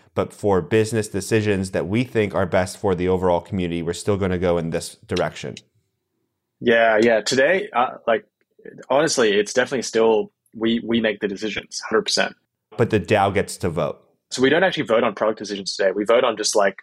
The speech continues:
Speaker 2: what gets featured on the homepage. And, like, we definitely respect those decisions. In terms of product build, I think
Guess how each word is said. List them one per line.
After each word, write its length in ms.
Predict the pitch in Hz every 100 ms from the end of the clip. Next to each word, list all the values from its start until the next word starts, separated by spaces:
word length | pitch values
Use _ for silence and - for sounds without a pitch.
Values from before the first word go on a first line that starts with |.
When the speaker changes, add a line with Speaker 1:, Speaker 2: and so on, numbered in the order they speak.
| 120
Speaker 2:
what 180 | 117 113
gets 160 | 107
featured 460 | - 110 - 92 - _ _ -
on 100 | 113
the 80 | 101
homepage. 400 | 117 117 98 113
And, 100 | 110
like, 160 | 107
we 80 | 127
definitely 280 | 131 123 123
respect 360 | 107 - 107
those 180 | 110 107
decisions. 540 | 107 101 101 101 - - - - _ -
In 80 | 135
terms 200 | 165 190
of 100 | -
product 360 | 131 147 151
build, 300 | 113 101 95 -
I 100 | 110
think 340 | 123 113